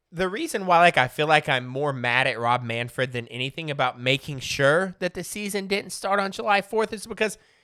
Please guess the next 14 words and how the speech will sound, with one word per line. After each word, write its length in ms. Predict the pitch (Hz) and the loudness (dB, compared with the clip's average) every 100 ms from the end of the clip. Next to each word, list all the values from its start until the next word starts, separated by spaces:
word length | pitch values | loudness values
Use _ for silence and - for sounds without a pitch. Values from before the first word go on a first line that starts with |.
| _ | _
he's 280 | - 440 453 | -4 -2 0
the 120 | - | -2
boss 640 | 143 - 190 156 - - - - | -2 2 4 4 0 -10 -18 -10
that's 360 | 170 202 - | 0 0 -2
running 400 | 220 185 180 156 | -2 2 2 0
baseball, 500 | 123 101 92 - 71 | -4 -8 -8 -12 -12
right? 220 | 76 127 180 | -6 -4 -4
If 180 | 185 | -4
you've 160 | 285 370 | -8 -4
got 240 | 359 320 | -2 -2
guys 300 | - 190 190 | -2 -4 -2
like 240 | 202 185 - | -6 -8 -4
Blake 280 | 139 160 - | 2 2 0
Snell 540 | - 143 139 135 - | -4 0 2 2 -2